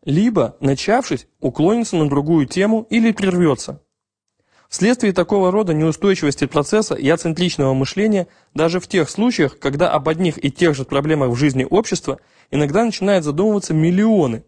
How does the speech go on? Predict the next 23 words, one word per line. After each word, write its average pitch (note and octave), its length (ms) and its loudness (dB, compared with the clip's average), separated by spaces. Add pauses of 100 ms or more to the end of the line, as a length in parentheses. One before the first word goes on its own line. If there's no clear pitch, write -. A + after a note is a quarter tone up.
(260)
до C#3 140 2
жизненно G#3 300 2
состоятельных E3+ 540 0
ответов F#3 480 0
на C3 80 0
них G#3 280 0
додумываются F3 560 0
только D3+ 320 0
десятки, D#3+ 640 -2
а C#3+ 80 0
то F3 160 0
и D#3 140 2
единицы. C3+ 560 0 (600)
Соответственно, F3 640 0
необходимо E3 560 0
учиться D3+ 480 -2
быть F3 200 0
властителем G3 640 0
своего D3 320 0
настроения, E3 760 0 (160)
эмоционально-смыслового D3+ 1080 0
строя - 280 -2
души. B2+ 420 -2